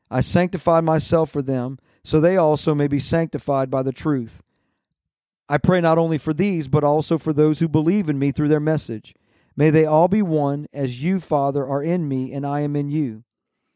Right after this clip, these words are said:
May they also be one in us, so that the world may believe you sent me.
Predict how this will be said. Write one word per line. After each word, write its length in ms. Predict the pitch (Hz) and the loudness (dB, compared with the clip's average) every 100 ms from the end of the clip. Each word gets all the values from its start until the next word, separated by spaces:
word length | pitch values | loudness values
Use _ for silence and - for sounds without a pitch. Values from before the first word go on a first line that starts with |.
| _ | _
May 140 | 147 | 0
they 160 | 156 165 | 2 2
also 400 | 170 208 208 175 | 4 2 2 0
be 160 | 147 156 | 2 0
one 240 | 147 156 | 2 2
in 100 | 156 | 2
us, 380 | 175 143 135 - _ _ - | 0 0 -6 -14 _ _ -10
so 240 | - 160 | 0 2
that 180 | 156 147 | 2 2
the 100 | 156 | 0
world 480 | 135 156 202 185 143 | 2 2 4 2 0
may 100 | 147 | -2
believe 460 | 135 147 175 147 | -2 0 0 -2
you 120 | 135 135 | -4 -6
sent 280 | - 160 | -6 -6
me. 280 | 123 110 131 | -8 -16 -16